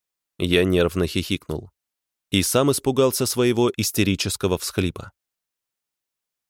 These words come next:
Подышал часто и глубоко, пытаясь прийти в себя.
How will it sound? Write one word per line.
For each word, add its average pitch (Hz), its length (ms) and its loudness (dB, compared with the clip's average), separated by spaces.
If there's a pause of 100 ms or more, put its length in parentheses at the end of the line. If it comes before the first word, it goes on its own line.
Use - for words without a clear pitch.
(160)
Подышал 104 520 2
часто 104 500 0
и 107 180 -2
глубоко, 98 640 -2 (220)
пытаясь 90 400 2
прийти 90 380 -4
в - 60 -8
себя. 85 360 -6